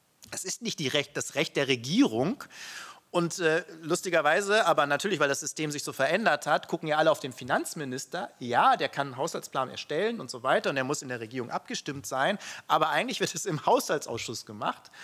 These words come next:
und letztendlich entscheidet der Bundestag darüber, wie der Haushalt verteilt wird und nicht der Finanzminister. Das heißt, was also schief geht, wie jetzt, äh, diese sechzig Milliarden Geschichte,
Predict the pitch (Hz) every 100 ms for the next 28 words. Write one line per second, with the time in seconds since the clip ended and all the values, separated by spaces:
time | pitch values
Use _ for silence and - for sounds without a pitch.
0 | - - - 139 170 - 170 220 196 -
1 | 175 170 - - 175 208 214 190 139 202
2 | 277 226 - 151 135 135 127 131 120 123
3 | 113 120 120 110 - 110 - 104 107 -
4 | 101 - - _ 208 - 269 311 - 151
5 | 120 110 104 98 - - 107 - - -
6 | - - - - 139 180 247 208 185 208
7 | - 185 190 165 - 254 320 - - 165
8 | 139 113 - - 135 127 160 180 - -
9 | - 131 123 135 135 120 135 131 - 131
10 | - - 110 151 240 233 135 - 143 151
11 | 175 214